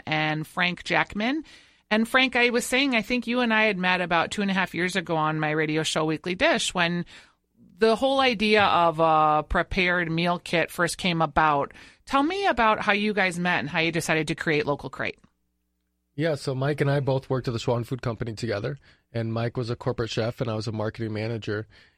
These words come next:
Speaker 2: And, uh, we were kinda looking for what our next step was.
Speaker 1: Yep.
Speaker 2: Um, so then that's when meal kits came along. We, uh, Blue Apron and Plated were launched at that time. We thought it was an interesting idea.
Speaker 1: Was
Speaker 2: It
Speaker 1: Blue Apron, like, the first?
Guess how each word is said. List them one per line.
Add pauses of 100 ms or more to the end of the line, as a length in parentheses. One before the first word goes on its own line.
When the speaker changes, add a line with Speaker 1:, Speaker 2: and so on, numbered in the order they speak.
(100)
Speaker 2:
And,
uh,
we
were
kinda
looking
for
what
our
next
step
was.
Speaker 1:
Yep. (220)
Speaker 2:
Um,
so
then
that's
when
meal
kits
came
along.
We,
uh,
Blue
Apron
and
Plated
were
launched
at
that
time.
We
thought
it
was
an
interesting
idea. (220)
Speaker 1:
Was
Speaker 2:
It
Speaker 1:
Blue
Apron,
like,
the
first?